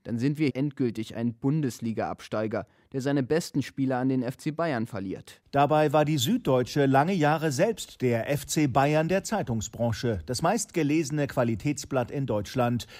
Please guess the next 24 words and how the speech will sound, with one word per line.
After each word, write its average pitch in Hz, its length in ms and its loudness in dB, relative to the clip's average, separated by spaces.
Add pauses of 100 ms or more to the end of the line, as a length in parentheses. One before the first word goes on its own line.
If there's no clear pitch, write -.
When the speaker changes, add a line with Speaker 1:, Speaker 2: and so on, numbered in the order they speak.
(120)
Speaker 2:
Nicht 131 220 -4
nur 127 200 2
überregional, 156 840 2
sondern 131 400 2
international 110 920 -2
beachtet. - 640 -4 (280)
Während 123 360 -2
kleinere 175 540 2
Regionalblätter 147 920 2
gegen 127 320 0
Auflagenschwund 165 960 0
und 120 180 -2
Anzeigenflaute 120 840 -2
kämpften, 160 520 -2 (260)
steigerte 208 640 0
die 185 200 -4
S - 280 -2
Z - 340 0
ihre 185 260 0
Digital-Abo-Zahlen, 127 1500 0 (180)
angeblich 151 500 2
auf 127 280 0
stolze 147 500 2
zweihundertfünfzigtausend. 127 1500 -2